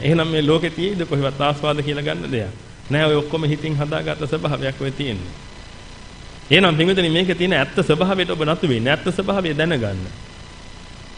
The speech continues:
ඔබට පිළිකාවක් තියෙනවා නම් පිළිකාවක් තියෙන බව ඔබ දැනගන්න පින්වතුනි. දැනගෙන කරන් තියෙන්නේ බය වෙලා ඒකට අනේ මට මන් නම් දැන් බයයි දැන් ඉතින් මං කොයි වෙලාවෙ මැරෙයිද මැරෙයිද මැරෙයිද මැරෙයිද කියන එක නෙමෙයි. මොලයක් බුද්ධියක් තියෙනවා නම් බය වුණාට පස්සේ ඊට පස්සේ දන්නව මොකද්ද?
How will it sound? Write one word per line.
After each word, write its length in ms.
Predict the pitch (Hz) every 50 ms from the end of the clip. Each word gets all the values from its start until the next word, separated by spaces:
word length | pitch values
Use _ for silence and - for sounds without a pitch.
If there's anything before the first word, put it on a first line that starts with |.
| - - - - - - -
ඔබට 260 | - 139 160 196 190
පිළිකාවක් 560 | 151 156 156 170 185 185 185 185 180 170 165
තියෙනවා 240 | - 165 170 180 180
නම් 140 | 180 170 151
පිළිකාවක් 520 | 143 156 160 190 185 190 175 175 165 165
තියෙන 180 | - 160 175 190
බව 100 | 185 175
ඔබ 160 | 170 165 160 156
දැනගන්න 480 | 139 143 170 185 160 139 131 127 123
පින්වතුනි. 360 | 117 131 135 131 123 123 123
දැනගෙන 440 | 117 135 147 175 190 180 170 165 156
කරන් 260 | 131 151 160 180 175
තියෙන්නේ 220 | 160 165 156 147 123
බය 240 | 113 135 143 156 165
වෙලා 240 | 175 175 175 165
ඒකට 200 | 160 165 165 165
අනේ 220 | 165 147 151 156 156
මට 200 | 151 151 143 156
මන් 220 | 151 147 143 143 151
නම් 220 | 147 156 156 151
දැන් 180 | 156 151 151 143
බයයි 260 | 139 143 147 147 151
දැන් 180 | 151 147 147
ඉතින් 200 | 151 151 151 151
මං 160 | 147 151 147 139
කොයි 220 | 143 143 147 147
වෙලාවෙ 220 | 147 143 143 147 147
මැරෙයිද 340 | 143 143 139 143 143 139 143
මැරෙයිද 340 | 143 143 143 147 147 143
මැරෙයිද 360 | 147 147 143 143 147 147 147 151
මැරෙයිද 320 | 147 151 151 156 151 156
කියන 220 | 151 - 165 170 175
එක 100 | 180 -
නෙමෙයි. 380 | 185 180 175 156 131 107 95 87 - - - - - - - - - - - - - - - - - - - - - - - - - - - - - - - - -
මොලයක් 320 | 123 117 170 190 196 196
බුද්ධියක් 400 | 185 185 180 160 165 160 151 156
තියෙනවා 320 | 151 151 151 151 147 151
නම් 160 | 160 202 202 151
බය 160 | 143 147 160
වුණාට 320 | 170 170 165 156 147 147
පස්සේ 240 | 147 151 160 - 180
ඊට 120 | 156 160
පස්සේ 180 | 165 165 165 151
දන්නව 280 | 143 147 151 156 160 160
මොකද්ද? 340 | 165 170 175 135 104 95